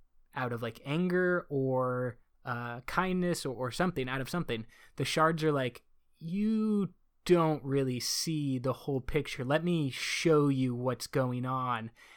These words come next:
And they, like, give the sight or the power of their shard to a moment to one of these mortals. Odium does it to Dalinar in Oathbringer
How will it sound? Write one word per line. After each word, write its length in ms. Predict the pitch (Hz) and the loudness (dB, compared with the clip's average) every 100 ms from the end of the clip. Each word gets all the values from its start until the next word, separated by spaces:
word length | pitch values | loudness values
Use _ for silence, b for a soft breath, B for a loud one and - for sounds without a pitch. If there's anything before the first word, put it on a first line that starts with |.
| B | B
And 160 | 127 | -4
they, 100 | 120 | -2
like, 320 | 120 117 - - 120 120 | -4 -4 -8 -14 -16 0
give 640 | 143 156 160 151 139 131 - - _ _ _ _ _ - | 4 6 6 6 2 -4 -6 -20 _ _ _ _ _ -10
the 140 | 120 | -6
sight 580 | - - 151 143 143 - - | -2 2 2 2 0 -4 -8
or 260 | 127 123 | -6 -4
the 120 | 117 123 | -4 -6
power 800 | - - 139 143 143 139 135 - b b b | -4 0 2 2 2 0 -2 -6 b b b
of 600 | 135 131 127 127 120 123 - | -2 0 0 -2 -6 -10 -12
their 400 | 131 131 123 117 | -2 -2 0 -2
shard 800 | - 170 160 156 135 120 117 - | -2 0 4 4 4 0 -6 -6
to 220 | - 180 | 0 2
a 40 | 135 | 2
moment 460 | 135 165 143 117 | 2 2 0 -4
to 100 | - | -6
one 140 | 135 127 | -4 -4
of 100 | 120 | -4
these 220 | 117 131 | -6 -4
mortals. 560 | 143 160 120 90 - - b b b b _ - - - _ _ _ _ - | -2 -2 -4 -6 -10 -16 b b b b _ -20 -20 -20 _ _ _ _ 4
Odium 280 | 160 156 147 | 6 6 4
does 140 | 139 | 2
it 100 | 127 | -2
to 60 | 127 | -4
Dalinar 680 | 117 135 147 151 151 151 147 | -2 0 0 0 -2 -2 -4
in 140 | 131 | -4
Oathbringer 800 | 143 160 156 - 160 156 156 151 | -2 -2 -2 -4 -2 0 0 -2